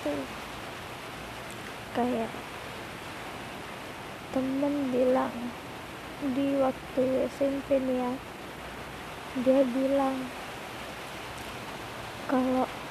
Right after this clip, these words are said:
misalkan aku ngebonceng dia, yang ada nanti dia terbang.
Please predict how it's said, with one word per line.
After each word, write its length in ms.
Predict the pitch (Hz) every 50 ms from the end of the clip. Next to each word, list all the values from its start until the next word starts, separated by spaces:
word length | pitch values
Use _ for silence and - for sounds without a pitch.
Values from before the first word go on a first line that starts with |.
| - - - - - - - - - 277
misalkan 640 | 262 254 254 - - 262 247 262 - - 262 254 247 -
aku 560 | 233 240 247 - - - 269 262 262 254 254 254 254 247
ngebonceng 880 | 247 247 233 233 247 247 247 247 240 240 - - 254 240 247 262 262 240
dia, 560 | 254 247 240 247 254 254 269 294 330 349 339 - - - - - - - - - - - - - - - - - - - - 262
yang 160 | 247 240 233
ada 360 | - - 233 240 240 226 285 294
nanti 400 | 294 285 269 262 262 - 294 277 240 240
dia 160 | 262 247 247 247 -
terbang. 480 | 262 247 - 233 226 226 226 233 233